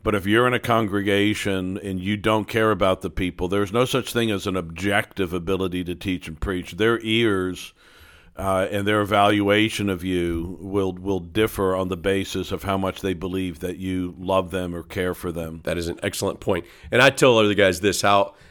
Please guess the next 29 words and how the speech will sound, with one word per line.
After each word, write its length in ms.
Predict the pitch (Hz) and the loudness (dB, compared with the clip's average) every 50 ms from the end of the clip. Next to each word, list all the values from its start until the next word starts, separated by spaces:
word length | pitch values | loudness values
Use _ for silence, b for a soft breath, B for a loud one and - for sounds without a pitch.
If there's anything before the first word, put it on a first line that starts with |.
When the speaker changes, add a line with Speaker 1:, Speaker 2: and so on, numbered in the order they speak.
| b b | b b
Speaker 2:
how 240 | - 104 104 113 117 | 0 4 6 6 6
is 160 | 113 107 92 | 6 4 4
it 160 | 101 98 90 - | 2 0 2 2
that 280 | 101 92 92 92 - - | 4 4 4 4 2 -2
a 60 | 98 92 | -8 -2
guy 300 | 87 101 98 101 101 98 | 2 4 4 6 4 4
who's 320 | 101 101 92 82 - - | 2 0 -2 -4 -6 -6
got 380 | - - 110 95 - - - - | -2 0 0 0 0 -4 -4 -4
strong 320 | - - - 117 107 101 | -2 2 2 2 2 2
preaching 460 | - - - 117 107 - - 107 104 | 0 -2 -4 -4 -2 -2 -2 -2 0
gifts 340 | 90 95 92 90 - - - | 0 0 -2 0 -2 -2 -4
but 220 | - 90 98 98 | -2 -2 -2 0
an 100 | 95 92 | 0 0
abrasive 540 | 92 82 76 95 95 104 110 - - 104 - | -2 -2 0 0 2 2 2 0 -2 -4 -2
personality 840 | - 107 98 - - 98 92 92 98 92 95 92 87 87 87 82 B B B B B B B B B B B B B _ - | -2 -2 -2 0 0 0 2 4 4 4 4 2 2 0 -2 -4 B B B B B B B B B B B B B _ -6
gets 320 | 98 90 117 104 - - - | 0 2 2 2 4 0 0
fired 460 | - - 113 113 127 123 113 104 90 | 2 2 4 4 6 6 6 4 4
in 140 | 92 90 90 | 2 -2 -2
two 200 | - - 101 92 | -4 -2 -2 -2
years, 540 | 87 92 101 101 92 85 80 82 - - 82 | 0 0 0 0 0 0 -2 -6 -8 -10 -4
but 240 | 107 117 110 - | -4 -4 -2 -2
the, 60 | - 98 | -4 -6
but 400 | 80 - - - 110 110 - - | -6 -10 -6 -4 -4 -2 -2 -4
the 60 | 98 | -6
borderline 720 | 82 - 113 113 131 131 127 117 110 104 101 98 90 85 | -4 0 4 4 6 6 6 6 6 6 4 4 2 0
heretic 680 | - 104 107 117 117 98 - - 92 82 82 - - - - _ - - | 0 2 2 4 4 2 2 -2 -4 -4 -4 -6 -10 -18 -20 _ -8 -2
who's 240 | - 117 110 92 92 | 0 0 0 0 2
really 280 | 101 120 127 113 101 | 4 4 4 4 2
warm 560 | 87 87 90 92 101 117 139 156 170 165 b | 2 2 2 4 4 4 4 2 0 -4 b